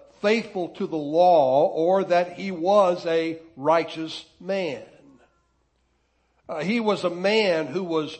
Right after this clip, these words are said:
right with God. Uh, what a thing to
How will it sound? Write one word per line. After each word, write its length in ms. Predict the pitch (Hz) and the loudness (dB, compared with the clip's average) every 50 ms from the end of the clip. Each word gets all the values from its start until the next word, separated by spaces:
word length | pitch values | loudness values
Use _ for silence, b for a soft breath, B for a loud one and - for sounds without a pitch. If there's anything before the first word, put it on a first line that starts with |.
| - | -18
right 500 | - 123 135 156 175 185 190 - 190 - 143 | -14 -8 0 2 4 4 4 2 -2 -8 -14
with 100 | 131 - - | -14 -14 -10
God. 400 | - 143 147 143 120 98 - - - - - - - _ _ _ _ _ _ _ _ _ _ _ _ _ _ _ _ _ _ _ _ _ _ _ _ _ | -4 -2 0 0 0 -2 -4 -10 -18 -20 -20 -20 -20 _ _ _ _ _ _ _ _ _ _ _ _ _ _ _ _ _ _ _ _ _ _ _ _ _
Uh, 120 | - - - | -20 -20 -20
what 300 | - 123 139 185 190 185 | -20 -10 -4 0 0 0
a 60 | - | 0
thing 380 | - 190 196 202 196 190 175 147 | 0 -2 -2 -2 -2 -4 -6 -8
to 160 | 151 139 | -10 -12